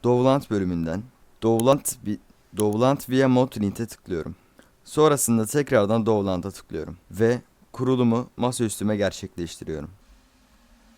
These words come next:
Evet arkadaşlar, kurulum gerçekleşti.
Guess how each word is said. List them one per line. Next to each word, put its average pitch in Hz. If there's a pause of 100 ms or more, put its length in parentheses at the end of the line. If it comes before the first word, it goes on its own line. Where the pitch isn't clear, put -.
(1300)
Evet 123
arkadaşlar, 117
kurulum 107
gerçekleşti. 123